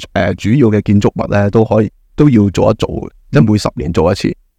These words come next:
咁對上一次做就大概應該係二零一三一四年左右。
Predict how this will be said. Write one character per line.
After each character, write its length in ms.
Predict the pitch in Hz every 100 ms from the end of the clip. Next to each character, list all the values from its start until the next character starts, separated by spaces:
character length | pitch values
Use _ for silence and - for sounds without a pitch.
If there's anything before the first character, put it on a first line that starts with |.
| _
咁 200 | - 170 -
對 280 | 131 127
上 240 | 127 113 110
一 80 | 139
次 180 | - 110
做 240 | 104 101
就 100 | 101
大 220 | - 98
概 140 | 98 113
應 120 | 110
該 80 | 135
係 60 | 139
二 380 | 107 101 101 92
零 160 | 80 127
一 40 |
三 800 | - - 131 120 120 120 123 127
一 60 |
四 160 | 120 -
年 320 | 107 101 110
左 180 | - 113
右。 240 | 107 110